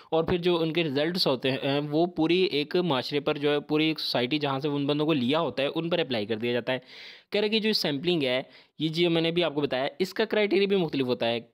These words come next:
किसी माशरे के अंदर जो सैम्पलिंग जो है वो मुख्तलिफ तरीके से की जाती है। हो सकता है कि वहाँ रैंडमली कहीं पे सैम्पलिंग की जाए, का-, अ, मुख्तलिफ जगह से लोगों को उठा लिया जाए, हो सकता है कहीं पर एक ही तरह के लोगों को जो है वो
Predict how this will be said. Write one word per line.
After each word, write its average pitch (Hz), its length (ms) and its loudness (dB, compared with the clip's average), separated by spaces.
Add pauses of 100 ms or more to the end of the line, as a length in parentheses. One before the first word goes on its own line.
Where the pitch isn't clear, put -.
किसी 180 200 -2
माशरे 175 360 0
के 180 80 0
अंदर 175 180 2
जो 165 180 2
सैम्पलिंग 165 500 -2
जो 151 100 2
है 143 80 2
वो 151 460 -2 (440)
मुख्तलिफ 165 340 -2
तरीके 151 300 -2
से 143 180 -2
की 139 280 -2
जाती 131 280 0
है। 123 180 0 (500)
हो 160 100 2
सकता 160 240 0
है 160 80 0
कि 156 80 -2
वहाँ 156 340 0
रैंडमली 160 540 0
कहीं 156 320 -2
पे 143 100 0
सैम्पलिंग 139 380 -2
की 135 80 0
जाए, 131 160 0
का-, 139 200 -2
अ, 135 200 2
मुख्तलिफ 139 460 -2
जगह 139 180 2
से 147 120 -2
लोगों 135 180 2
को 131 40 -2
उठा 127 180 -2
लिया 117 100 -4
जाए, 123 80 0
हो 135 120 0
सकता 139 220 0
है 139 40 0
कहीं 139 200 -2
पर 135 120 -2
एक 143 200 -2
ही 156 80 -2
तरह 143 180 0
के 139 80 -2
लोगों 135 260 0
को 127 280 2
जो 127 120 2
है 127 80 2
वो 135 200 0